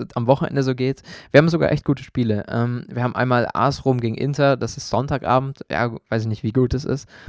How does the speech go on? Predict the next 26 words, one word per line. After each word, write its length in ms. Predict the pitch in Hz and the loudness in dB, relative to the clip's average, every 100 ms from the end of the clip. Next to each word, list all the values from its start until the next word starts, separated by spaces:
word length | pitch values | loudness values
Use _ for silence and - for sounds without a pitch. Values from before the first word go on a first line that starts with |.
| - - | -20 -6
Aber 200 | 110 113 | -2 2
Tottenham 400 | 139 - 127 110 | 2 2 0 0
Leicester 520 | 110 143 - 139 147 - _ - | 0 -2 0 -2 -2 -12 _ -16
am 140 | - | -8
Sonntag 400 | 113 123 123 113 | -4 -4 -2 -2
siebzehn 400 | 113 135 - 143 | 0 -4 -2 -4
Uhr 160 | 135 131 | 0 -2
könnte 220 | - 127 | -2 -6
ganz 160 | 127 123 - | -4 -6 0
cool 120 | 120 | 0
werden. 280 | 113 110 117 - - - _ - | 0 -4 -8 -14 -20 -20 _ 0
Und 140 | 117 | 2
was 180 | 110 107 | 2 2
auf 120 | 110 | 0
jeden 140 | 120 117 | 2 2
Fall 160 | - | 0
gut 180 | 110 110 | -2 -2
werden 220 | 104 101 | -4 -6
kann, 260 | - 110 104 | -6 -4 -4
ist 240 | - - | -6 -6
Juve 220 | 113 113 110 | 0 2 2
Lazio 480 | 104 107 - 107 - | 0 -2 -2 -4 -2
am 120 | 107 | -2
Montagabend, 880 | 107 107 - 110 - 107 110 131 - _ | -2 -4 -6 -12 -10 -10 -10 -14 -20 _
dreiviertel 380 | - - 113 110 | -12 -10 -12 -16
zehn. 260 | - - - | -14 -10 -10